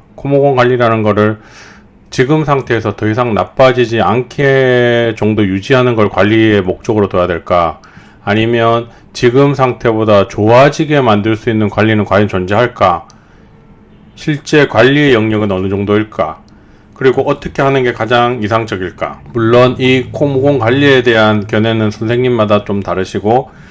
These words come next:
일반 피부를 관리하는 뭐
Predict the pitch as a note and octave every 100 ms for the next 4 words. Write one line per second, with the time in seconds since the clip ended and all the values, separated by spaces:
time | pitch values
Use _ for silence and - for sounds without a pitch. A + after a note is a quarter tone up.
0 | - - - - B2+ B2+ B2+ B2 A#2+ A#2+
1 | A#2 - D3 C#3 A#2 A#2 B2 A#2+ A#2 A2
2 | G#2+ G#2+ G#2+ G2+ F#2 F2 E2+